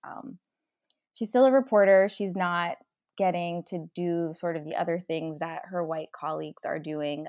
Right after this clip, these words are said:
in terms of doing different beats, like covering business stories or being foreign correspondent. She really wanted to go to Beijing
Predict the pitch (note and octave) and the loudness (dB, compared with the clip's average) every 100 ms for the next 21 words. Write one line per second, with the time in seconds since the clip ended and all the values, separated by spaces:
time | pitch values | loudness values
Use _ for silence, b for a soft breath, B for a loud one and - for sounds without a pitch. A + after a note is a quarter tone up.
0 | - F3+ F3 E3 E3 E3 D#3+ _ _ _ | -10 -10 -8 -6 -4 -4 -6 _ _ _
1 | _ - - E3 E3 E3+ - D#3+ - A#3+ | _ -16 -8 -6 -6 -8 -10 -8 -4 -2
2 | A#3 - D#3+ E3 _ _ _ _ - F3 | -4 -6 -8 -10 _ _ _ _ -4 -2
3 | F3 F3+ A3 A3+ G#3 - G3+ G3 G3 G3 | -2 -2 -4 -2 -4 -2 2 2 2 0
4 | F#3 F#3+ F3 E3+ E3+ E3+ F3+ E3+ E3+ - | -2 -4 -4 -2 -4 -6 -8 -8 -8 -8
5 | E3 - D#3+ E3+ E3 E3+ - D#3+ E3 E3 | -8 -6 -8 -4 -4 -6 -10 -8 -4 -4
6 | D#3+ D#3+ D#3 E3+ D#3+ D#3 D#3 D#3+ E3+ D#3+ | -6 -8 -10 -8 -8 -8 -6 -6 -6 -6
7 | D#3+ D#3+ D#3 | -4 -6 -8